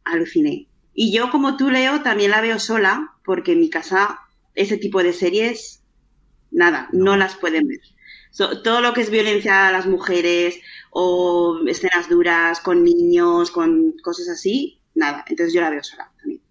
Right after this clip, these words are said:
Speaker 1: Y tampoco tengo a mucha gente para comentar, o sea que estoy encantada de estar aquí también para poder comentarlo. Y a ver, y la verdad que me encanta estas series. Todo, es que me gusta todo. Yo soy muy, muy, muy fan, fan lover, total.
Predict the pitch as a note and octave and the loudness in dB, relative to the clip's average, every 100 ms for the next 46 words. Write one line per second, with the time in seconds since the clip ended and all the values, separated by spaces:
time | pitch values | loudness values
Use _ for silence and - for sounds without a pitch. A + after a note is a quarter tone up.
0 | _ _ _ _ G3+ G3+ F#3 G3+ A3+ G#3 | _ _ _ _ -2 0 0 0 0 2
1 | G3 F3+ F3+ F3+ F3 D#3+ D#3+ D3+ D#3+ E3+ | 2 2 -2 -2 0 0 -4 -2 0 2
2 | F3+ E3 D#3+ D3 - E3 D#3+ E3 E3+ F3 | 0 -2 -4 -10 -2 0 0 0 2 0
3 | E3+ E3+ E3+ E3 E3+ E3+ G3 D4+ E4 G3+ | 0 -2 -2 0 0 2 2 2 2 0
4 | F#3 A#3 F3 - F3+ F3 E3+ G#3 B3+ E4+ | 0 0 0 0 0 0 2 0 0 -2
5 | - - _ - - _ - F#3+ F#3 F3 | -2 -14 _ -20 -20 _ -2 2 4 4
6 | E3+ D#3+ D#3 B3+ - _ E3 D#3+ D#3 D3+ | 4 2 0 -4 -12 _ 0 2 2 2
7 | D#3+ D#3+ D#3+ D#3+ G3+ F#3+ F3 E3 D#3 - | 0 -2 -2 0 2 2 2 0 -4 0
8 | E3+ D#3+ E3 D3+ - - - - - - | 2 2 0 -2 -6 -20 -20 -20 -20 -20
9 | _ _ - F#3 C#3 - - G#3+ G#3+ A#3 | _ _ -4 -4 -4 -10 -8 -4 -2 -2
10 | A#3+ F3+ D#3 F3 G#3 A3 A3 A3+ A3+ A3+ | -2 -2 0 0 0 0 2 2 2 4
11 | B3+ A#3+ B3 B3 G3 D#3 - - A#3+ B3+ | 4 4 2 2 2 2 -2 -2 2 2
12 | G3 E3+ D#3+ - G3 A3+ F#3+ B3+ | 2 0 -4 -4 0 2 2 0